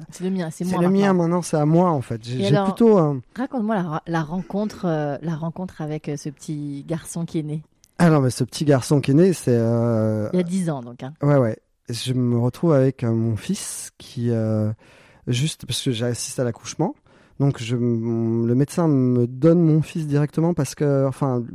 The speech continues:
Speaker 2: laisse un petit peu sur le ventre de sa maman et après me le donne assez vite parce que sa maman avait eu une césarienne, donc, euh,
Speaker 1: Mhm.
Speaker 2: elle repart, euh,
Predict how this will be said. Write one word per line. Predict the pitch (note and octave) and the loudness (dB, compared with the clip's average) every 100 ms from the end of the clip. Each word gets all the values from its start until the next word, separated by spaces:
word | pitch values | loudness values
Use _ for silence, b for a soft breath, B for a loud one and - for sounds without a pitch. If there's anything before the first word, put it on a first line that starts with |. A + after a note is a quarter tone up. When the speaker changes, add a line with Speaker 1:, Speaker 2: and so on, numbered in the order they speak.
| - | -10
Speaker 2:
laisse | - B2+ C#3+ - | -8 -2 -2 0
un | C#3+ | 0
petit | - | 0
peu | - | -4
sur | C#3+ C#3 | -2 -2
le | |
ventre | C3 D3 | 0 0
de | |
sa | - | 0
maman | C#3+ C#3+ D#3 D#3+ | 2 2 2 4
et | C#3+ | 4
après | B2+ A#2+ - D3+ | 2 0 -2 2
me | C#3+ | 2
le | B2+ | 2
donne | C3 C#3 | 2 2
assez | C#3 - | 2 0
vite | C3+ D3+ | -4 -4
parce | - C3 | -4 -6
que | - | -4
sa | C3+ | -2
maman | C3 C#3 C#3+ | 0 0 0
avait | B2 | 0
eu | B2 | -2
une | B2 A#2+ | -2 -6
césarienne, | - B2+ B2 C#3 D#3 C#3+ | -4 -2 0 0 -2 -2
donc, | C3 A#2+ - | -4 -4 -6
euh, | A#2 A#2 B | -8 -10 B
Speaker 1:
Mhm. | E3+ D3+ E3+ | -10 -8 -6
Speaker 2:
elle | B2+ | -2
repart, | B2 B2 C#3 B2+ A#2 | 0 0 0 0 0
euh, | A2 G#2+ | 0 -2